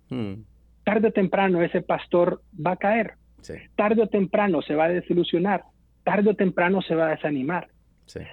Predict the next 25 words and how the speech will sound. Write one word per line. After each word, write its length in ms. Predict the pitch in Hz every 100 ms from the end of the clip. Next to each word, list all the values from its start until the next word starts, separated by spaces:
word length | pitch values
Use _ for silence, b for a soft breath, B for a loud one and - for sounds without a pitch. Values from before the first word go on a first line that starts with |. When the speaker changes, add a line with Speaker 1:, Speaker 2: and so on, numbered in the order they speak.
| B
Speaker 2:
Pero 220 | - 175 175
cuando 260 | 165 170
este 220 | 240 269
pastor 540 | 220 202 - - 156 -
tiene 320 | 185 180 170 -
claro 480 | 175 226 214 120 -
ese 260 | 180 180 202
propósito 600 | - 151 175 - 160 147
divino, 540 | 131 143 202 113 - _ _ _ B B - -
se 60 |
los 140 | 147 -
puedo 180 | 180 190
decir 260 | 175 185 -
por 140 | 101
experiencia 460 | 127 135 143 156 147
personal, 540 | 123 - 110 104 - _ -
va 80 | 143
a 20 |
haber 160 | 170 185
un 160 | 160 131
fuego 480 | - 185 185 131 123
dentro 300 | 135 135 135
de 60 |
ese 140 | 131 131
pastor 400 | 127 - 135